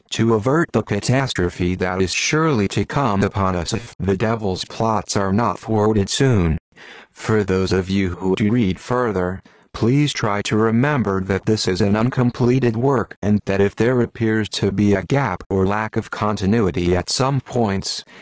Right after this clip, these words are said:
it is only because this book was published from little better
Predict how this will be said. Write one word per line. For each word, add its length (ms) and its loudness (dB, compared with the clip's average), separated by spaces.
it 140 2
is 160 2
only 460 4
because 400 0
this 220 0
book 360 -2
was 220 -2
published 520 -4
from 300 -2
little 300 2
better 440 -2